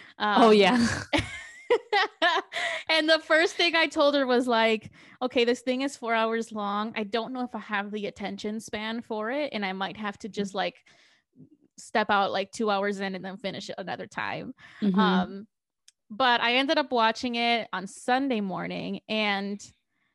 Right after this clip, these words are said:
Speaker 2: for it being a four-hour movie, it was really easy to watch. Like, and I stayed with it the full four hours. I think I, like, genuinely enjoyed it,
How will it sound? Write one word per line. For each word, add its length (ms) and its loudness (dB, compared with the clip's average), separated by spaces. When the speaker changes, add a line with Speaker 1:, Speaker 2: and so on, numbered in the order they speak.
Speaker 2:
for 140 0
it 140 0
being 180 -2
a 60 -6
four-hour 640 -2
movie, 800 -6
it 180 -4
was 260 -6
really 440 -6
easy 340 0
to 160 -6
watch. 680 -2
Like, 280 -2
and 140 -4
I 100 -2
stayed 480 -6
with 240 -6
it 180 -4
the 80 -8
full 300 -8
four 280 -8
hours. 520 -8
I 60 -6
think 180 -4
I, 40 0
like, 220 -2
genuinely 880 -6
enjoyed 480 -8
it, 220 -10